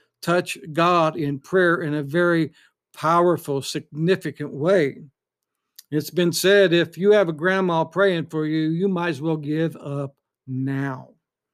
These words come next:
So again, I hope that, uh, these things put a smile on your face, uh, maybe a, a, a little touched your heart in some small way. And, and we do want to, again, wish you a very happy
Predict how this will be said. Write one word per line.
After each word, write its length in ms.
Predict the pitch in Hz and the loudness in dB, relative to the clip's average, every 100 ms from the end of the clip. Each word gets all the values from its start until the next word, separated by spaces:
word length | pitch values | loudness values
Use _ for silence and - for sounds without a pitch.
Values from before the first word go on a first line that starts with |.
| _ _ _ - | _ _ _ -2
So 140 | 196 | 4
again, 500 | 208 202 240 175 143 143 | 4 6 4 4 0 -2
I 120 | 165 | -2
hope 340 | 160 220 208 | 4 2 2
that, 320 | 180 175 170 | -2 -2 -2
uh, 220 | 165 156 143 - _ | 0 0 0 -6 _
these 220 | 185 196 | 0 2
things 260 | - 202 190 | 2 2 2
put 160 | - 175 | 0 0
a 60 | |
smile 340 | - 170 175 180 | -2 -2 -2 0
on 140 | 180 | 0
your 120 | 170 | -2
face, 540 | 170 175 170 180 - 160 | -2 -2 2 2 0 -2
uh, 240 | 147 143 | -2 -2
maybe 280 | 147 165 156 | -4 -4 -4
a, 80 | 151 113 _ _ | -6 -8 _ _
a, 80 | - | -2
a 460 | 151 151 151 147 147 | 2 4 2 2 2
little 340 | 170 156 147 _ - | 2 2 -2 _ -2
touched 300 | 185 180 - | -2 0 0
your 80 | 175 | 2
heart 240 | 160 165 | 4 2
in 80 | 165 | 0
some 240 | 165 160 | -2 -4
small 380 | 165 156 165 160 | -4 -4 0 0
way. 300 | 160 160 165 - _ _ _ _ | 0 -2 -2 -8 _ _ _ _
And, 240 | - 151 165 | -4 -2 0
and 240 | 165 156 156 | 0 0 0
we 100 | 156 | 0
do 280 | 147 185 180 | 4 6 6
want 260 | 165 175 | 2 -2
to, 200 | - 165 | -2 -2
again, 340 | 156 151 170 160 | -2 -4 -2 2
wish 280 | 170 165 170 | 0 0 -2
you 140 | 175 | 0
a 40 | |
very 260 | 151 160 151 | 0 -4 -4
happy 500 | 120 151 147 165 143 | -6 -8 -8 -10 -12